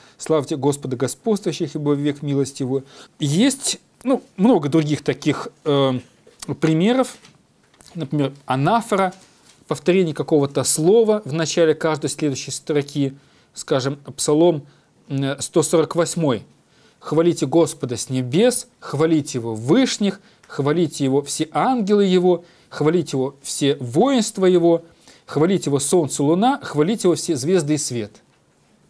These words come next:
Вот в этом, эм, повторе первое слово, оно возводит нас к, э, к благодарению, к хвалению Бога. Отсюда это анафора, то, что нас возводит,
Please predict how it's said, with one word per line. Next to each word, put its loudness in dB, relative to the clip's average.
Вот 0
в 0
этом, 0
эм, 0
повторе 0
первое 2
слово, 2
оно -2
возводит 0
нас -4
к, 2
э, -2
к -4
благодарению, 2
к -6
хвалению 0
Бога. 2
Отсюда -4
это -6
анафора, 0
то, -4
что -12
нас -10
возводит, -2